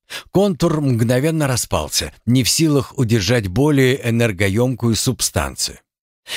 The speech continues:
И тогда пришлось идти более долгим и сложным путём. Я принялся кропотливо конструировать каркас будущего заклинания,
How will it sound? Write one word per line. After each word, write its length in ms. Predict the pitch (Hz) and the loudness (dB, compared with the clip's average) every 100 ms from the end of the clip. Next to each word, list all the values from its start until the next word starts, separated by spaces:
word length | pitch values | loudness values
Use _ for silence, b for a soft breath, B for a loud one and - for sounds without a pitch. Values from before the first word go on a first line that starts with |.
| B | B
И 80 | 120 | -2
тогда 480 | 113 101 110 147 147 | 0 0 0 -2 -2
пришлось 520 | 127 107 117 120 - | -2 -2 0 0 0
идти 260 | 107 - 120 | -2 0 0
более 400 | 98 117 117 110 | 2 2 2 2
долгим 480 | 127 160 131 139 | 0 0 0 0
и 180 | 139 135 | 0 -2
сложным 560 | 120 - 120 110 95 110 | -2 0 0 0 -2 -4
путём. 440 | 107 - 78 67 - _ _ B B - | -4 -4 -4 -6 -14 _ _ B B -2
Я 160 | 135 | -2
принялся 580 | - 135 123 117 - 139 | 0 0 0 0 -2 -2
кропотливо 640 | - 120 113 107 139 143 131 | -2 -4 -2 -2 0 0 -2
конструировать 960 | 131 110 - 95 107 131 127 113 - | -2 -2 -2 0 0 2 2 0 -2
каркас 600 | 123 113 - 135 127 - - | -2 -2 -2 -2 0 -4 -2
будущего 560 | 101 107 98 - 101 | -2 0 0 0 0
заклинания, 760 | 87 101 117 101 85 80 82 | 0 0 0 0 0 -2 -6